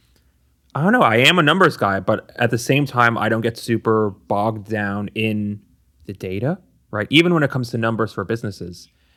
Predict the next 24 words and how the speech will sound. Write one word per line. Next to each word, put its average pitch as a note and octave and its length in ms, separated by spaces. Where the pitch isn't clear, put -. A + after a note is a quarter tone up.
the A2+ 60
numbers D#3+ 340
are A2+ 100
nice, G2+ 340
but - 160
I G2+ 100
think A#2+ 280
they're G2+ 140
there G2 320
to, G#2 180
like, F2 240
inform G#2+ 540
your G2 100
conversation, G2+ 920
and A2 100
it's G#2 160
more A2+ 160
important G#2+ 240
to G#2+ 60
have, G2 160
like, G2 100
the G2+ 120
real G#2+ 420
life, F#2+ 560